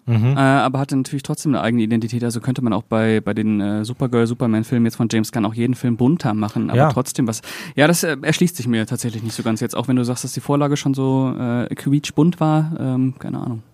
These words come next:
Speaker 1: Ja. Ähm, nicht quietschbunt, aber wie ich fand, relativ stimmungsvoll waren tatsächlich die, die Flashback-Szenen, die relativ, äh, ho-, naja,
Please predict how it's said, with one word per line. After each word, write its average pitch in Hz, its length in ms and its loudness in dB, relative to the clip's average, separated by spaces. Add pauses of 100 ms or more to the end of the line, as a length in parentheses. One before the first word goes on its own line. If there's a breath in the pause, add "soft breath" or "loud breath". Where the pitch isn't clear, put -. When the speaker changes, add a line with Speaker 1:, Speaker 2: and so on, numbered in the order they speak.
(120)
Speaker 1:
Ja. 104 280 2 (800 loud breath)
Ähm, 123 500 4 (440)
nicht 156 240 2
quietschbunt, 180 560 0
aber 127 480 4
wie 139 100 -2
ich 127 100 -6
fand, 139 220 2
relativ 131 340 -2
stimmungsvoll 143 640 2
waren 123 200 2
tatsächlich 131 340 -4
die, 120 400 2
die 117 120 -4
Flashback-Szenen, 107 720 0
die 92 80 -2
relativ, 95 540 -4
äh, 101 340 0
ho-, 80 160 -6 (180)
naja, 120 220 4